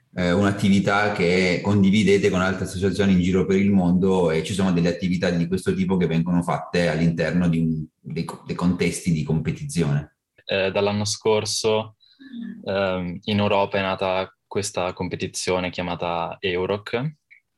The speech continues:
Speaker 2: e noi abbiamo partecipato per la prima volta nel duemilaventuno, competendo con molte altre università europee, fra cui università svizzere, danesi, comunque da, la maggior parte dei, dei paesi europei. L'obiettivo della competizione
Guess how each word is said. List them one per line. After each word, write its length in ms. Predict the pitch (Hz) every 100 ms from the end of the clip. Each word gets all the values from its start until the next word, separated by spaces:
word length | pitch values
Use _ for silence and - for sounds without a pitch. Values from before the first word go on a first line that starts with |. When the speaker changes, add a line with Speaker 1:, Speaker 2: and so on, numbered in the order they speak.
| -
Speaker 2:
e 240 | 107 104 104
noi 260 | 117 107
abbiamo 240 | 101 98 101
partecipato 760 | 101 - 98 101 104 98 95
per 160 | - 98
la 100 | 95
prima 180 | - 98
volta 380 | 101 98 87 95
nel 160 | 95
duemilaventuno, 1000 | 87 95 90 95 92 95 90 92 135 151 _ _ -
competendo 560 | 220 208 208 202 208
con 200 | 196 202
molte 360 | 202 101 101 101
altre 220 | 98 98
università 440 | 98 95 - -
europee, 600 | 98 101 101 107 110 113
fra 220 | 104 95 92
cui 460 | 90 90 90 87 - _ _ - -
università 440 | 101 92 90 -
svizzere, 600 | 87 82 92 82 - 90 87
danesi, 600 | 87 90 90 85 87 87
comunque 280 | 92 87 92
da, 220 | 90 85
la 120 | 98 92
maggior 280 | 92 95
parte 280 | 98 92 92
dei, 260 | 80 90 - _ _ _ _ _
dei 300 | - 90 90
paesi 180 | 92 90
europei. 580 | 95 101 113 120 143 - _ -
L'obiettivo 460 | 120 117 110 113 110
della 160 | 110
competizione 1120 | 113 107 110 107 - 120 120 127 131 135 -